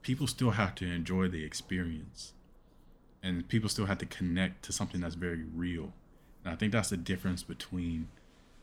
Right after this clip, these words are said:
like, if you go to, like, a black church, people go to a black church because there's a different type of connection happening. Because it's not really somebody telling you what you should do with your life.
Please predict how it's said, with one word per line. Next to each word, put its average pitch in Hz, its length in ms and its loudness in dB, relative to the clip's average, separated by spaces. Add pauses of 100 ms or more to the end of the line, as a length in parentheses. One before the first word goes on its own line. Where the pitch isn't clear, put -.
(300)
like, 95 100 2
if 92 120 4
you 113 60 8
go 110 100 8
to, - 100 2
like, 87 140 2
a 92 60 -2
black 95 260 2
church, - 380 -4 (280)
people 123 240 2
go 117 100 4
to 101 160 2
a 85 60 2
black 87 280 -2
church 80 300 -4
because 82 680 -6 (1120)
there's 98 180 0
a 92 40 -2
different 98 340 0
type 92 220 -2
of - 120 -8
connection 87 680 -2
happening. 110 680 -4 (1400)
Because 101 380 4
it's 95 80 6
not 120 220 8
really 110 180 8
somebody 95 440 4
telling 120 460 6
you 87 360 4 (480)
what 104 200 -2
you 98 100 4
should 107 380 4
do 92 180 2
with 82 240 -2
your 80 120 -4
life. 78 320 -10